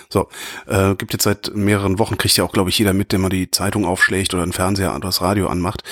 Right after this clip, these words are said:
einen Machtkampf zwischen Guaidó und Maduro. Maduro hat das Militär hinter sich,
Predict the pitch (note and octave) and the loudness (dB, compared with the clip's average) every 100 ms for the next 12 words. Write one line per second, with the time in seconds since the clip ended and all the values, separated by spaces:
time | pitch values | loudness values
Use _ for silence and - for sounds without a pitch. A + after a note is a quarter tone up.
0 | - - - - F#2 F#2 - - B2+ C3 | -10 -10 -6 0 2 2 0 0 2 2
1 | - B2+ C3 A2+ G#2+ A2 A#2 A#2 G#2 A2+ | 2 2 4 4 4 4 4 2 0 2
2 | C3 C#3+ B2+ G#2+ A#2 B2 G#2+ G#2+ G2 G#2+ | 4 4 4 4 2 2 2 0 0 2
3 | G2+ - A2+ A#2 C#3 C3 B2 | 0 2 2 4 4 4 2